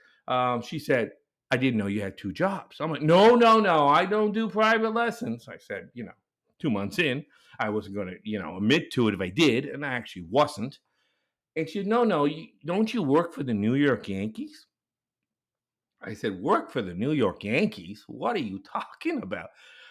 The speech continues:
She said, "I was watching the sports news last night in Korea, and they were scanning the, uh, baseball game, and they put it on you, and they said you must have been a scout for the New York Yankees, and ch-, they were trying to figure out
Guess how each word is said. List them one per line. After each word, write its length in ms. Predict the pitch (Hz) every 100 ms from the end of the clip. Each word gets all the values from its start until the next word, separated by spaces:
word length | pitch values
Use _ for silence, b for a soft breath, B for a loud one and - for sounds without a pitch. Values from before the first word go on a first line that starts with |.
| B
She 140 | 196 226
said, 300 | 220 165 143
"I 220 | 180 220
was 140 | 208
watching 480 | 185 185 185 180 139
the 80 | 117
sports 540 | - - 233 220 -
news 280 | 139 127 120
last 320 | 127 123 123
night 200 | 123 117
in 80 | 113
Korea, 400 | - 185 139 120 B B B
and 140 | 110
they 180 | 147 175
were 120 | 156
scanning 640 | 151 - 180 190 180 160 143
the, 240 | 135 131
uh, 140 | 123 113
baseball 640 | 156 185 - 147 127 113
game, 380 | 104 107 110 123
and 160 | 113 113
they 120 | 113
put 280 | - 170 170
it 100 | 147
on 280 | 127 113 120
you, 440 | 175 185 113 110 b b b b
and 120 | 113 120
they 160 | 139
said 320 | 139 147 117
you 200 | 110 160
must 340 | 160 170 170 -
have 140 | 131
been 200 | 143 139
a 200 | 120 113
scout 500 | - - 180 185 -
for 100 | 131
the 100 | 120
New 220 | 117 147
York 300 | 143 123 120
Yankees, 640 | 139 165 185 - 104 110 - -
and 380 | 117 120 117 -
ch-, 120 | -
they 160 | 117 120
were 80 | 117
trying 260 | - 185
to 60 | 165
figure 260 | 160 143
out 100 | 131